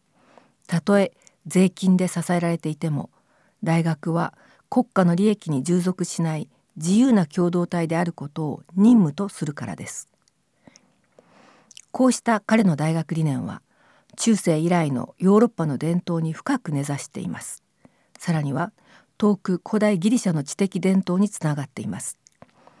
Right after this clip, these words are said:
現在の私たちからすると、あまりに理想主義的で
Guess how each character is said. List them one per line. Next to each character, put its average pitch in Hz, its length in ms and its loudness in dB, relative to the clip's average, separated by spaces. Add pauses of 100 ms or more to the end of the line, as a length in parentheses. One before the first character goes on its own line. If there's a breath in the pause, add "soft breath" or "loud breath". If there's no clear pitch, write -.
(340 soft breath)
現 214 260 6
在 175 160 4
の 135 100 0
私 156 240 -2
た 170 100 -4
ち - 100 -10
か 123 120 -12
ら 139 80 -12
す - 120 -12
る 143 100 -8
と、 139 240 -12 (500)
あ 156 100 -2
ま 196 140 4
り 220 120 4
に 220 140 6
理 165 80 -2
想 165 240 -2
主 - 120 -10
義 151 120 -4
的 156 240 -8
で 160 200 -8